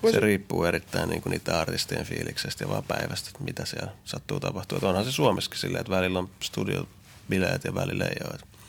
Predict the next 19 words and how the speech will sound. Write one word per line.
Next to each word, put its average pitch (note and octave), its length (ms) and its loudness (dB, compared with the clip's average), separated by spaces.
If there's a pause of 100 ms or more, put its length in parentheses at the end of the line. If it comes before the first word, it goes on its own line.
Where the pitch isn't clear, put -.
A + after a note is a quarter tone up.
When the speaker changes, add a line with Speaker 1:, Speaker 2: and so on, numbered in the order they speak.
(920)
Speaker 2:
se - 200 -2
Speaker 1:
Voi-, D#3+ 100 4
Speaker 2:
on. F2+ 240 -2 (300)
Speaker 1:
voisin E3 220 2
kuvitella, C#3+ 320 4
että B2+ 100 0
olisi C3 140 0
kauhean B2+ 340 4
vaikea A2+ 300 4
kirjoittaa A#2 680 0
sille, - 260 -2
jos - 140 -2
on A#2+ 80 -2
kauhea A2 360 6
meininki A2+ 420 0
päällä - 280 0
siinä, C3+ 220 0
että C#3 160 -4 (380)
jeng-, A2+ 180 0